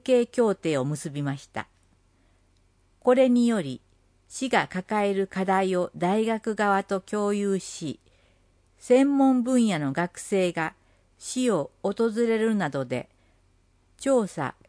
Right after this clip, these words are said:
研究に取り組みます。また、二千二十五年大阪・関西万博に向けた地域振興も目指します。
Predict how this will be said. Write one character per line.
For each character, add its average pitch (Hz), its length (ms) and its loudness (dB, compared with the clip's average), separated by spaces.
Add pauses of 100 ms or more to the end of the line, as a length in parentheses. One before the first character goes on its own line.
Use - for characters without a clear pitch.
(100)
研 240 280 2
究 233 200 -2
に 220 160 2
取 190 220 -4
り - 20 -10
組 180 240 -6
み 165 40 -4
ま 160 140 -6
す。 - 240 -18 (880)
ま 185 160 -4
た、 - 320 -4 (480)
二 214 120 0
千 233 380 -2
二 233 160 0
十 170 260 -4
五 165 160 -6
年 156 300 -8 (320)
大 220 140 4
阪・ 240 360 -2
関 247 260 0
西 233 260 0
万 226 260 0
博 160 260 -4
に 147 100 -6
向 147 120 -6
け 143 160 -6
た 135 260 -8 (800)
地 262 240 -2
域 247 160 -6
振 233 320 2
興 147 260 -2
も 135 220 -4
目 156 100 -6
指 165 140 -2
し - 160 -10
ま 143 140 -6
す。 - 240 -16